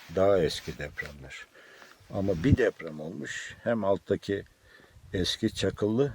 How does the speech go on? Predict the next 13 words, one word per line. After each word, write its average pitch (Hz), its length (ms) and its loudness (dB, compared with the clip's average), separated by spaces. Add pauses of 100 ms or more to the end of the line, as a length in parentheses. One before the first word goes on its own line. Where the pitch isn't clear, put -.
hem 104 280 0
üstteki - 440 -2
yeni 110 480 0 (140)
toprağı 113 560 6 (420)
birden 92 440 2
kesmiş - 560 -8
bak. - 300 -16 (560)
Bunlar 101 280 2
işte 110 280 -4
tarihi 85 480 0
depremler 80 580 -10
bak. 82 100 -14 (840)
Tamam. - 280 -4